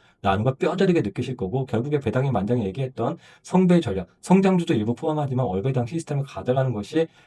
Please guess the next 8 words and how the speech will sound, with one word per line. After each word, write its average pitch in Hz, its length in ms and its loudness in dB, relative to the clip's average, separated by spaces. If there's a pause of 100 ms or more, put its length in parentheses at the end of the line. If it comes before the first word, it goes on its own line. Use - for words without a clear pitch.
결국적으로 139 500 0
내가 98 320 0
편한 175 260 4
투자를 143 300 -2
하고 196 320 -4
발 - 220 -2
뻗고 - 260 -6
투자하고 139 720 0